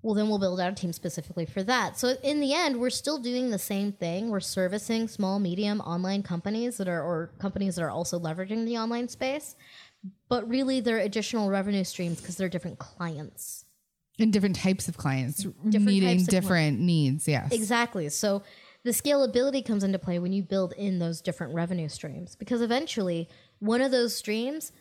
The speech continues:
Speaker 1: might go stale.
Speaker 2: Correct. That's true.
Speaker 1: And now my business is not gonna go under because I've already been moving with the times and servicing different areas in different ways. So even if one stream goes away,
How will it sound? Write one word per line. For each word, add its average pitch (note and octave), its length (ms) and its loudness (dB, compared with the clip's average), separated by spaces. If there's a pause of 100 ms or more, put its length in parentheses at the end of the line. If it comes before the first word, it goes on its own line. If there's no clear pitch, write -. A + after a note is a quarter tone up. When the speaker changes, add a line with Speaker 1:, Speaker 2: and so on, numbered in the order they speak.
Speaker 1:
might G3+ 240 2
go F3 120 2
stale. D3 440 -6 (680)
Speaker 2:
Correct. - 420 -6 (680)
That's - 320 -2
true. E3+ 220 -4 (480)
Speaker 1:
And A3 120 2
now A3+ 160 4
my A3+ 180 2
business G#3 340 0
is F3+ 120 0
not F#3 200 0
gonna F3+ 120 -2
go E3+ 180 0
under G#3+ 360 2
because F3 320 -2
I've F3 160 -2
already E3+ 460 -2 (1040)
been G#3+ 280 2
moving G3 280 2
with D#3+ 120 -4
the E3+ 80 -4
times F#3+ 520 0
and F3 200 -4
servicing F3 400 -2
different E3 480 -4
areas E3+ 460 -4
in E3 60 -6
different D3 300 -10
ways. G#3 260 0
So A3+ 100 -4
even A#3 240 0
if G3 120 -4
one G3+ 160 0
stream F3+ 400 -2 (520)
goes F#3+ 260 2
away, F3+ 540 2